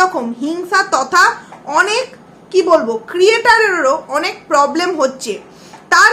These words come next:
কিছু নমুনা আমার দুটো ভিডিওই আমার কমেন্ট সেকশানে এসেছে,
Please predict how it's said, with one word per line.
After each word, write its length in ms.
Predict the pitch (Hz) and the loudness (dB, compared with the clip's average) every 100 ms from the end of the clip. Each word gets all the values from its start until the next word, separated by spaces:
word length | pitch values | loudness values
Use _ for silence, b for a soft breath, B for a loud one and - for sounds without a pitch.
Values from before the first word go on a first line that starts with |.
| 440 | 2
কিছু 180 | 392 403 466 | -2 0 0
নমুনা 300 | 480 466 349 254 - 294 | 0 0 2 0 2 2
আমার 180 | 330 392 339 | 4 2 0
দুটো 180 | 330 381 311 | -6 -6 -4
ভিডিওই 380 | 302 285 330 320 - - 294 | -4 -2 -2 -2 -6 0 2
আমার 180 | 359 427 | 2 0
কমেন্ট 260 | 339 285 294 330 | -2 -4 -8 -10
সেকশানে 360 | 254 330 349 339 269 | -8 -6 -6 -4 -4
এসেছে, 320 | 262 233 214 | -4 -6 -8